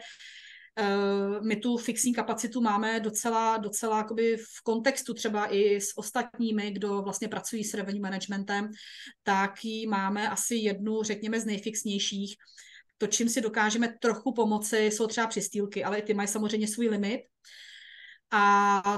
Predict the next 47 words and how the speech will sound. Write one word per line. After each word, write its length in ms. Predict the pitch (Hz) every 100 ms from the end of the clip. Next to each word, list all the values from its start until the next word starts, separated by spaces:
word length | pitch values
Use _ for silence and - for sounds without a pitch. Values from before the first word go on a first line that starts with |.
| 202
to 80 | 226
je 140 | 220 226
vlastně 300 | 220 - 233
to, 100 | 214
k 60 |
čemu 220 | - 233
nás 260 | 226 220 220
vede, 440 | 214 214 208 214
že 140 | 208 185
je 120 | 214
potřeba 500 | 214 196 - 214 285
opravdu 380 | 190 208 202 220
pracovat, 640 | 233 - 226 202 196 196 196 -
eh, 180 | 214 202
s 120 | -
chytrým 440 | - 220 233 233 226
překnihováním. 880 | - 208 208 196 185 180 180 156 151 - - -
Je 100 | 233
to 100 | 233
takový 280 | 240 240 262
hodně 200 | 240 240
diskutabilní 800 | 233 233 254 285 247 233 240 233
téma, 520 | 233 214 214 220 220
vím, 180 | 214 214
že, 160 | 214 220
eh, 880 | 220 220 214 208 208 208 - 214
recepční 540 | 208 208 220 - - 214
mě 100 | 214
v 40 |
tuhletu 260 | 214 214 220
chvíli 260 | 226 226
nenávidí, 640 | 220 202 202 208 190 208 214 -
<laughs> 280 | 277 339 320 - 440 427 - 285 -
ale 540 | 214 208 202 202 202 214 214
je 140 | 202
to 80 | 214
tak. 220 | 185 175 - -
Eh, 140 | 190
prostě 340 | 190 202 - 220
když 260 | 226 -
revenue 280 | 226 214 233
manažer 380 | 214 208 220 214
nebude 260 | 202 208 202
dělat 260 | 208 214
dobře 200 | 208 214
svoji 240 | 214 214 214
práci, 580 | 190 185 - 214 208